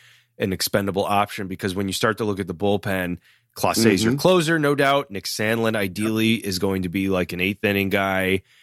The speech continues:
Speaker 2: Yep.
Speaker 1: Um, then you're starting to look at your sixth, seventh innings, and you're like, "Okay, what if we just signed, like, a veteran? Or what if, like, Cody Morris was that? Or J C Mejia? Or Anthony Goes?" Like, it just kind of, like,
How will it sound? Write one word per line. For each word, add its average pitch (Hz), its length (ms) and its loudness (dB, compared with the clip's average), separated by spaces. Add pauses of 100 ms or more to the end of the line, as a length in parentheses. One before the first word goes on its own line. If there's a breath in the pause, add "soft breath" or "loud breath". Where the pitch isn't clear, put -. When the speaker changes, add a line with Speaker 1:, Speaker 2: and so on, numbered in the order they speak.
(160)
Speaker 2:
Yep. 95 100 -4 (140)
Speaker 1:
Um, 95 420 -2 (100)
then 151 160 4
you're 170 80 4
starting 135 240 4
to 123 40 0
look 120 200 -2
at 117 80 -6
your 95 80 -4
sixth, - 320 -2
seventh 110 340 0
innings, 104 340 -4
and 95 100 -6
you're 95 100 -2
like, 95 320 -2
"Okay, 104 500 0
what 104 220 0
if 120 120 -4
we 120 100 0
just 107 220 -2
signed, 101 340 -2
like, 92 160 -4
a 82 80 -8
veteran? 120 800 -2 (400)
Or 101 160 2
what 101 220 4
if, 98 200 -4
like, 87 180 -2
Cody 90 340 -4
Morris 117 560 2
was 120 220 -4
that? 117 540 0 (320)
Or 107 140 0
J 120 240 4
C 127 240 -2
Mejia? 143 1040 0 (460)
Or 110 340 4
Anthony 92 640 -8 (100)
Goes?" 185 920 4
Like, 120 240 2
it 117 140 -2
just 143 280 0
kind 135 280 -2
of, 104 100 -2
like, 98 460 -4